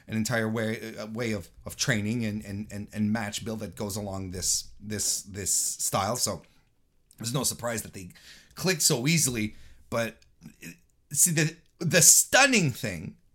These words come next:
again, is that it's out there for free.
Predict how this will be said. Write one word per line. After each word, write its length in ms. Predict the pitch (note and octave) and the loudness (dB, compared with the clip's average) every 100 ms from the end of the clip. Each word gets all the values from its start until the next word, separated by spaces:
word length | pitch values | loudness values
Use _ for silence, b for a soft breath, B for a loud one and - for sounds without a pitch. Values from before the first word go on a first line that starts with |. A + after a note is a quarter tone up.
| _ - | _ -8
again, 500 | C#3+ C#3+ B3+ E3+ F3+ | -2 6 6 6 4
is 160 | D#3 | 2
that 200 | F3 D#3 | 4 4
it's 200 | D3+ C#3+ - - | 4 2 -2 2
out 300 | C#3+ D#3 D#3 | 4 4 4
there 360 | C3+ C3 C3 b b | 4 4 2 b b
for 140 | - C3+ | -8 -6
free. 460 | - G3+ F3 D#2+ | -2 0 0 -2